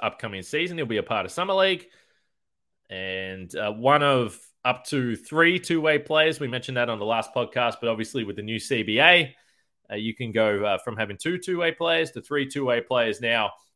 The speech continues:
as well. Uh, Lindell Wigginton gonna be part of Summer League as well. We know him very well, a guy that really dominates, uh, the G League and has come up and had some decent minutes with the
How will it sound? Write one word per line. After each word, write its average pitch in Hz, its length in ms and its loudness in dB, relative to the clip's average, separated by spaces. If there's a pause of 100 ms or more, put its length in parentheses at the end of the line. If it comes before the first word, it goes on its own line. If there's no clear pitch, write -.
(140)
as 110 180 -4
well. 139 500 4 (220)
Uh, 113 200 0
Lindell 131 420 0
Wigginton 147 460 -4
gonna 151 160 -2
be 139 140 -2
part 131 340 4
of 117 140 0
Summer 131 260 -4
League 123 180 -4
as 107 100 -4
well. 120 160 4
We 110 100 -4
know 113 140 0
him 110 160 -6
very 113 240 2
well, 120 400 4 (280)
a 101 40 -16
guy 104 200 2
that 98 160 -2 (320)
really 151 200 -2
dominates, 110 600 -2 (480)
uh, 101 380 -6
the 101 120 -8
G 147 220 0
League 143 300 2
and 120 80 -2
has 104 120 -10
come 135 140 -8
up 123 180 -2
and 110 100 -10
had - 180 -4
some 117 100 -8
decent 120 300 -4
minutes 107 380 -8
with 107 180 -6
the 98 260 -2